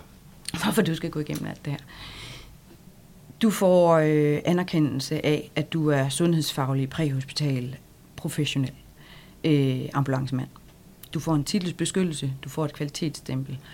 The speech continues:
Du får noget gennemsigtighed, uanset hvilken region du skal ansættes i. Der er aldrig nogen, der kan anfægte din uddannelse og din erfaring. Alt er til offentlig beskuelse, så at sige. Øh, du er en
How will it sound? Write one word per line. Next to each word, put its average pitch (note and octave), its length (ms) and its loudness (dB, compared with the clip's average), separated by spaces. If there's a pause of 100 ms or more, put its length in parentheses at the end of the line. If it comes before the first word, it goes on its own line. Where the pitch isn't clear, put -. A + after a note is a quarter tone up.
(220)
Du - 40 -12
får A3+ 140 2
noget G3+ 140 0
gennemsigtighed, G#3 720 -2 (240)
uanset F#3+ 420 -2
hvilken F#3 360 -4
region D#3 360 0
du C3+ 100 -8
skal C#3+ 160 -6
ansættes D3 480 -6
i. D#3 140 -8 (100)
Der - 60 0
er - 40 2
aldrig F#3+ 220 2
nogen, F#3 180 0
der F3+ 60 -4
kan F3+ 160 -12
anfægte E3 580 -2 (440)
din E3+ 140 2
uddannelse C#3+ 580 -2
og C#3 80 -10
din C#3+ 140 0
erfaring. C3+ 560 -2
Alt D#3 240 -2
er - 80 -10
til C#3 300 -4 (600)
offentlig C3 480 -4 (120)
beskuelse, C#3 500 -8
så C3+ 160 -8
at C3 100 -6
sige. C3 280 -6 (640)
Øh, D3 520 2 (960)
du F#3 80 4
er F3+ 40 6
en E3 120 2